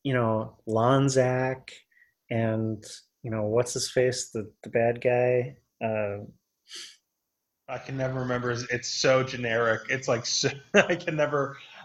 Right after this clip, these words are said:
Speaker 2: I always have to look it up because it's, it's so generically, um, Chaotica.
Speaker 1: No, yeah, yeah, Chaotica, yes. I mean, bring them all back. It,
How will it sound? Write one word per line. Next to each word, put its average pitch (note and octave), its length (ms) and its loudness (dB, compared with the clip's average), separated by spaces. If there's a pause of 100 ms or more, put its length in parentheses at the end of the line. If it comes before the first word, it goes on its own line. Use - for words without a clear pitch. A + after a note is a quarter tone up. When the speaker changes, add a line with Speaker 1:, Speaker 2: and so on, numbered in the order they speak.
(140)
Speaker 2:
I D#3 140 2
always E3+ 220 2
have F3+ 140 2
to E3 80 -2
look C#3+ 180 -6
it C3+ 80 -4
up C3 260 2 (160)
because C3 360 -6
it's, - 340 -12 (240)
it's - 340 -18 (840)
so D3+ 340 -2
generically, B2 880 0
um, A#2 500 -2 (960)
Chaotica. C3 520 -4 (840)
Speaker 1:
No, D3+ 240 4 (200)
yeah, E3+ 120 6 (160)
yeah, B2 220 6 (500)
Chaotica, B2 640 2 (100)
yes. - 340 -16 (560)
I E3+ 60 6
mean, F#3 280 4 (360)
bring G3+ 320 8
them F3+ 160 8
all D#3+ 160 8
back. C#3+ 600 6
It, - 260 0